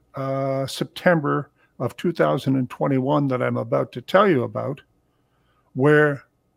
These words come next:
the staff sergeant, Staff Sergeant Ro-,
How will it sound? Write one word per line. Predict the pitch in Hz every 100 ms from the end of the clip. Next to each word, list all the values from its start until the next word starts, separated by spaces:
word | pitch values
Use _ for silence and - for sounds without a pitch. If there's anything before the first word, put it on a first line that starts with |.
| _ -
the | 117 135
staff | 117 - 175 220
sergeant, | - 139 127 131 175
Staff | - 123 127
Sergeant | - 139 127 127 185
Ro-, | 143 131